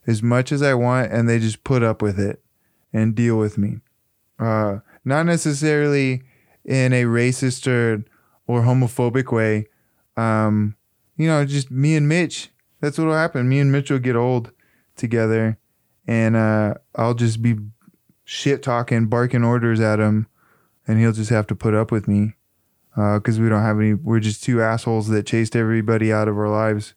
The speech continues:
<laughs> And now, uh, and now we're all by ourselves.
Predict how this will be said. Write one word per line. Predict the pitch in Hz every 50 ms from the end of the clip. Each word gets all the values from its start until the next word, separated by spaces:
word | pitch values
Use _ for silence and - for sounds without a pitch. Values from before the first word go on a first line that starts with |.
| _ _ _ _ _ _ _ - - - - - - - - - -
<laughs> | 175 156 135 117 - - _ - - - - - - 117 - -
And | 117 120 120 120
now, | 120 120 117 113 110 113 110
uh, | 110 110 110 107 104 101 104 - _ _ _ _ _ _ _ _ _ _ _ _ _
and | - 117 117 117
now | 117 113 110 110 110
we're | 110 110 110 110
all | 104 104 107 107
by | 101 107 104
ourselves. | 104 104 101 - 117 110 107 104 101 - -